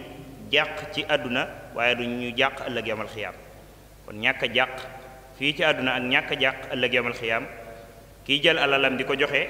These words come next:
ci yoonu Yàlla te Yàlla rekk tax, dana ko jural lool. Wa kadhalika suñ Borom wax na ba tey ci Alquraanul Karim, "الذين ينفقون أموالهم بالليل والنهار سرا وعلانية فلهم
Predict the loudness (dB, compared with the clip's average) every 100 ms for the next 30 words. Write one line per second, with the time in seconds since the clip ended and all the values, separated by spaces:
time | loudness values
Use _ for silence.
0 | -4 0 2 6 6 4 4 4 4 4
1 | 4 2 -2 -4 -10 -8 -6 -6 -2 -2
2 | 0 -4 -6 -12 -14 -16 -18 -18 -20 -20
3 | -10 2 6 6 6 2 4 4 6 6
4 | 4 0 2 4 6 4 2 4 2 4
5 | 2 2 0 -6 -10 -12 -14 -14 -2 4
6 | 4 6 6 4 2 0 0 2 4 4
7 | 4 4 6 2 2 2 4 4 6 4
8 | 4 4 6 6 4 0 -6 -4 0 4
9 | 4 6 6 6 6 6 4 2 2 0
10 | 0 0 0